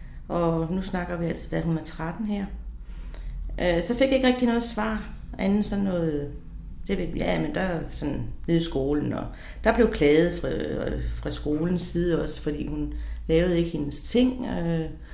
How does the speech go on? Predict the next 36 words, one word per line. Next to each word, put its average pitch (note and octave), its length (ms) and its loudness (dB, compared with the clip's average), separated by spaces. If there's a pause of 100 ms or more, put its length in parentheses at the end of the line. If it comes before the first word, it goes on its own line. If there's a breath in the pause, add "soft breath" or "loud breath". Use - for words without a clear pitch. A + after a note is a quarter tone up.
(280 loud breath)
og - 160 0
det C4 80 4
var C#3 420 2 (160)
egentlig - 300 0
fair G3 280 0
nok, G3+ 160 -2
fordi E3+ 360 -4
at - 160 -4
nogle G#3+ 180 2
gange E3 180 0
fik - 280 -2
du, D3+ 60 -4
hun D#3 300 0
dem C3+ 100 0
ikke D#3 100 2
engang B2+ 300 -2
med. C3 220 2 (720 loud breath)
Øh, D#3 640 2
hendes D#3+ 240 2
opgaver G3 460 -2
blev F3+ 200 -2
væk, - 420 -4 (380 loud breath)
øh, E3 220 -4 (200)
påstod G3+ 580 -2
hun, G#3+ 220 0 (400 loud breath)
ting A#3 280 -2
og G#3+ 80 0
sager G3 420 0
blev G3 180 0
væk. G3 320 -4 (300 loud breath)
Alting A#3 480 2
blev F#3+ 180 2
væk E3+ 180 0
for - 140 -8
Fie, D#3+ 360 -4
faktisk. - 720 -8